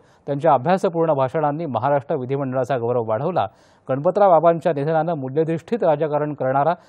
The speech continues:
आदर्श लोकप्रतिनिधी हरपला आहे, अशा शब्दांमध्ये उपमुख्यमंत्री अजित पवार यांनी त्यांना भावपूर्ण श्रद्धांजली वाहिली आहे.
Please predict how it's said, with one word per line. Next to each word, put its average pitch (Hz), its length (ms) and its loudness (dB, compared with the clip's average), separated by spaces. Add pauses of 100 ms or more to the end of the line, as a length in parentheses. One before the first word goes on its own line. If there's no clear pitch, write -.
(160)
आदर्श 160 400 2
लोकप्रतिनिधी 147 680 -2
हरपला 127 380 -2
आहे, 131 160 0
अशा 131 300 -2
शब्दांमध्ये 120 680 -4 (280)
उपमुख्यमंत्री 160 640 -2
अजित 135 280 -2
पवार 147 240 -2
यांनी 127 200 -4
त्यांना 123 320 -6 (300)
भावपूर्ण 156 540 -2
श्रद्धांजली 123 580 -8
वाहिली 101 260 -8
आहे. 95 380 -10